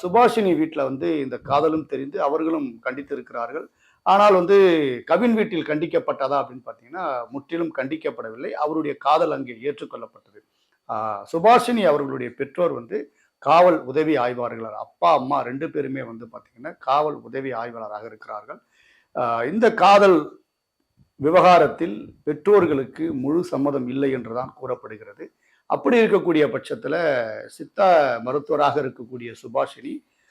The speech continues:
ஆஹ், கவின் அவருடைய தாத்தாவிற்கு உடல்நலம் பாதிக்கப்பட்டிருக்கிறது. சித்த மருத்துவத்திற்காக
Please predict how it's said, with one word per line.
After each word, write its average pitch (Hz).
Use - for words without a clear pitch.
ஆஹ், -
கவின் 220
அவருடைய 151
தாத்தாவிற்கு 139
உடல்நலம் 127
பாதிக்கப்பட்டிருக்கிறது. 117
சித்த -
மருத்துவத்திற்காக 139